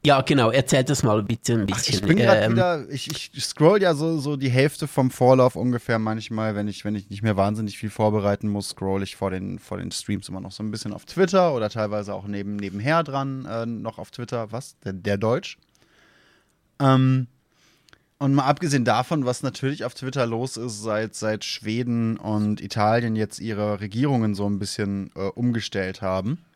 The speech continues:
Speaker 1: Ich hab's ausgeblendet, aber erzähl doch mal kurz.
Speaker 2: Ach, muss ich? Okay. Äh, Schweden und Italien haben eine Re-, haben, haben jetzt eine, eine Regierung gewählt, die insgesamt sehr weit rechts ist im Vergleich.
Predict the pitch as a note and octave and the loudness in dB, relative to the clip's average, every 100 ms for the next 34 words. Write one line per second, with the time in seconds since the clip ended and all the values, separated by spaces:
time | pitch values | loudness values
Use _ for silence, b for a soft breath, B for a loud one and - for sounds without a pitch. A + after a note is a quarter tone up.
0 | _ _ _ _ _ _ _ _ _ - | _ _ _ _ _ _ _ _ _ -2
1 | C#4 G3 - - E3+ E3+ D#3 - D#3 E3+ | 0 2 2 2 4 4 2 2 2 2
2 | D#3+ - C#3+ C#3+ B2+ C3+ D3 C3 C3+ - | 2 2 4 4 4 2 2 2 2 2
3 | D3+ - D#3+ D#3+ - - A2+ A2 G2 A#2 | 2 2 0 0 0 2 4 4 2 2
4 | A2+ A2+ - - G2+ F2 b b b - | 2 -2 -6 -4 -6 -6 b b b 4
5 | B2+ A#2+ - E3 G#3+ G#3 F3+ D#3 C#3+ E3 | 4 4 6 8 8 2 -2 0 2 2
6 | F3+ F3+ C#3 C#3 D3 D#3+ B2+ C#3 B2+ G#2 | 2 0 4 4 4 0 0 0 -2 -6
7 | - - A#2+ B2+ A2+ A#2 B2 - A#2 A#2 | -10 -4 0 0 0 -2 -4 -4 -4 -2
8 | A#2 A#2 - G#2+ A2 A2 A2 G2 G#2+ G#2 | -2 -4 -4 -6 -4 -4 -4 -6 -6 -4
9 | D3 F#3 F#3+ F3 A#2+ A2+ B2+ C#3+ D3 - | -2 0 -2 -2 -2 -2 0 0 -2 -6
10 | G#2+ A2 A#2 B2+ - G#2+ A#2+ - A#2 G#2+ | -10 -6 -2 -2 -2 -2 -2 -4 -4 -2
11 | A2 G#2 - G#2 G#2+ G#2 G#2+ G#2+ - G#2 | -4 -6 -6 0 2 4 2 0 -4 -6
12 | - - A2 G#2 - F2 F#2+ F#2+ F#2+ - | -6 -12 -12 -12 -10 -10 -8 -6 -6 -8
13 | - | -14